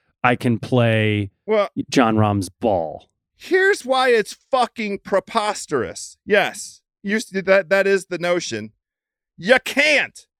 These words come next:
Speaker 2: and you don't. None of us do. Not one single player, not on tour, has the benefit of playing any of the shit that those guys play. And also,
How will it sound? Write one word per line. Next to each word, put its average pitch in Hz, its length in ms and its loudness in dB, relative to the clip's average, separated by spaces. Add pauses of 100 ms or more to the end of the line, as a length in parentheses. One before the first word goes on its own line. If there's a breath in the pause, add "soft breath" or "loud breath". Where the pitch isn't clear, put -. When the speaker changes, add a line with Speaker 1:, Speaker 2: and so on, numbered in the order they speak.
(100)
Speaker 2:
and 262 200 0
you 269 200 2
don't. 277 420 0 (380)
None 285 260 -2
of 302 140 2
us 302 280 2
do. 359 540 0 (520)
Not 302 380 0 (120)
one 277 500 -2
single 269 720 0
player, 214 640 0
not 233 480 0
on 226 300 0
tour, 214 600 0 (380)
has 226 240 2
the 247 100 -6
benefit 240 500 -4
of 220 140 -6
playing 233 440 -2 (140)
any 311 300 0
of 294 120 -2
the 285 100 0
shit 302 300 -4
that 262 120 -2
those 285 260 2
guys 262 300 -2
play. 262 520 -2 (380)
And 302 200 2 (120)
also, 269 800 0